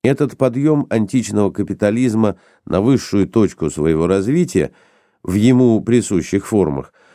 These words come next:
как он был достигнут этим усилением обладателей крупных капиталов, совершался, несомненно, за счет интересов жителей провинций, которые подвергались беспощаднейшей эксплуатации.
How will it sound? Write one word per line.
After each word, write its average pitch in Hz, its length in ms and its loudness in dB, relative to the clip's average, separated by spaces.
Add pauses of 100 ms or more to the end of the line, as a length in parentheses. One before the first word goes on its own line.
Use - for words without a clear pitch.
(140)
как 117 220 -2
он 113 160 2
был 123 160 2
достигнут 107 760 -2
этим 101 380 0
усилением 110 720 2 (260)
обладателей 101 760 -2
крупных 87 420 -2
капиталов, 151 640 -2 (400)
совершался, 143 800 0
несомненно, 127 680 0
за 107 160 2
счет 123 320 -2
интересов 110 680 0
жителей 113 460 2
провинций, 104 800 0 (220)
которые 95 460 2
подвергались 92 680 0
беспощаднейшей 110 1080 -2
эксплуатации. 80 920 -4